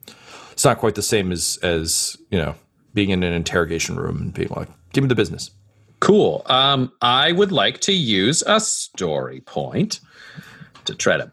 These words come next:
Speaker 2: boost my chances a hair.
Speaker 1: Gotcha.
Speaker 2: Uh, and then let's just see what happens.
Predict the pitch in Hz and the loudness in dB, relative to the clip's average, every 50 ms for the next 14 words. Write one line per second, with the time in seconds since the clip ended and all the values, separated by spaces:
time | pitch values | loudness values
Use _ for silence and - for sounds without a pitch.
0 | _ - 95 101 123 - - - - 202 220 - - - 113 92 76 - - - | _ -2 0 0 0 -2 -4 -4 -4 -4 -2 -2 -2 -2 -2 -4 -4 -4 -6 -6
1 | - 73 69 - - - - 90 80 76 - - 92 80 69 65 71 123 151 - | -6 -6 -6 -8 -10 -6 -2 -2 -2 -2 -2 -2 -2 -2 -2 0 0 -2 -2 -4
2 | - _ _ _ _ _ _ - - - - - - - - - - - - - | -8 _ _ _ _ _ _ -20 -18 -18 -16 -16 -16 -16 -18 -20 -20 -20 -6 -2
3 | - 78 - - 175 - - - _ _ _ _ _ _ _ _ _ _ - - | -2 0 2 0 -2 -2 -4 -14 _ _ _ _ _ _ _ _ _ _ -6 0
4 | - 113 131 151 151 139 123 127 135 139 139 139 - 147 147 - - 147 147 139 | 2 2 4 2 2 2 2 2 2 2 0 0 0 -2 -2 0 0 0 2 2
5 | 143 165 175 - 147 - - - | 2 0 -2 -4 -10 -16 -16 -20